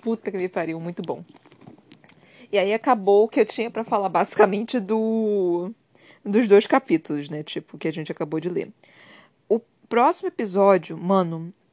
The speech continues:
vai ser o último capítulo, capítulo extra e os agradecimentos, obviamente.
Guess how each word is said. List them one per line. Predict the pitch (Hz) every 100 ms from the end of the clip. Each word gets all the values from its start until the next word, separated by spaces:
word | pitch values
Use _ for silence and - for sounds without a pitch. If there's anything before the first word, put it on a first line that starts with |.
| -
vai | 185 196
ser | -
o | 202
último | 202 233 294
capítulo, | 269 226 175 170 185
capítulo | - 190 185 208 -
extra | 165 156 - -
e |
os | 170
agradecimentos, | 175 165 160 - 160 156 160
obviamente. | 156 165 - - - -